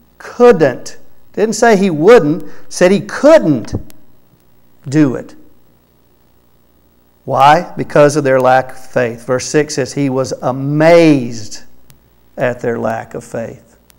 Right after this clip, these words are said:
God himself giving up heaven to come and die for us, to be humiliated, persecuted, and put on a cross.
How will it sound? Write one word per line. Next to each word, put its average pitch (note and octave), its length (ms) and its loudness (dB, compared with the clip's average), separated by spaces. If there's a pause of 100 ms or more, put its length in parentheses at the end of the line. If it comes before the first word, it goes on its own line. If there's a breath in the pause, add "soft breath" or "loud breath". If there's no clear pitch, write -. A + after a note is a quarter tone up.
(920)
God D3+ 480 0
himself G3+ 520 -2
giving F3+ 320 -4
up G3 180 -2
heaven E3+ 280 0
to D3 80 -4
come D#3+ 260 -6
and C#3 120 -6
die D3+ 240 0
for D3 160 -4
us, C#3 260 0 (220 loud breath)
to C#3+ 80 -4
be D3+ 160 2
humiliated, E3 880 4
persecuted, F3+ 640 -2
and C#3 100 -8
put F3+ 160 0
on F3 160 -4
a D3+ 60 -10
cross. C#3 640 0